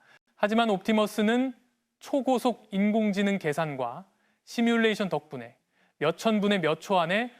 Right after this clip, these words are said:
수천 가지 움직임을 그려보고 최적의 동작을 선택할 수 있어. 그래서 동작이 자연스럽고 사람한테도 익숙하게 느껴지는 거야. 새로운 작업을 영상만 보고 배우는 능력은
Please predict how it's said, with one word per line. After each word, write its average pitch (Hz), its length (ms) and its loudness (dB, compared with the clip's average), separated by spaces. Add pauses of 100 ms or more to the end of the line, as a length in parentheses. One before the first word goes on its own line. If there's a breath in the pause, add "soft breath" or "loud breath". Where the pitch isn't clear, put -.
(140 loud breath)
수천 269 560 -2
가지 214 180 2
움직임을 165 500 -2
그려보고 151 640 -6 (280 soft breath)
최적의 247 440 0
동작을 156 400 -4
선택할 151 400 -8
수 - 140 -12
있어. 123 380 -16 (360)
그래서 233 380 0
동작이 208 480 2
자연스럽고 196 880 -2
사람한테도 214 640 0
익숙하게 185 560 -4
느껴지는 160 520 -4
거야. 120 400 -8 (360)
새로운 269 420 0
작업을 240 800 0
영상만 233 640 0
보고 220 240 2
배우는 196 400 0
능력은 170 560 -2